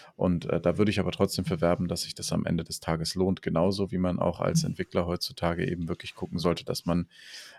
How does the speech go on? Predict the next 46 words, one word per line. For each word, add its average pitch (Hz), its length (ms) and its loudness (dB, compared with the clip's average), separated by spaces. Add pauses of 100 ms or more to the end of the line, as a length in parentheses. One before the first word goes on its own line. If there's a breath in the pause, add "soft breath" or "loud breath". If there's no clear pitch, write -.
äh, 90 160 6
mit 90 280 0
Git - 200 0
und 92 160 2
einer 87 120 0
C - 180 0
I - 40 4 (160)
arbeitet 85 540 -2
und - 120 -6
eben 87 220 -2
nicht 90 160 -4
per - 160 0
F - 100 -8
T 95 100 -4
P 87 200 -6
Daten 82 300 0
von 85 180 -6
links 85 200 -4
nach 82 140 0
rechts 90 280 -2
schiebt, - 340 -4
was 98 140 -2
immer 98 200 2
noch 95 200 0
common 107 360 2
ist. - 160 -4
Und - 120 2
auch 87 120 2
nochmal 85 260 0
an - 140 0
der 85 140 0
Stelle, 113 420 -2 (640 loud breath)
ähm, 92 360 4 (240)
bei 107 480 0
Shopware 90 460 2
werden 92 280 6
ja 92 220 4
Erweiterungen, 85 640 2
die 92 100 -2
im - 120 0
Store 85 340 2
eingereicht 90 540 -2
werden, 85 160 2
tatsächlich - 560 -4
händisch 87 360 2
durchgeguckt. - 800 -2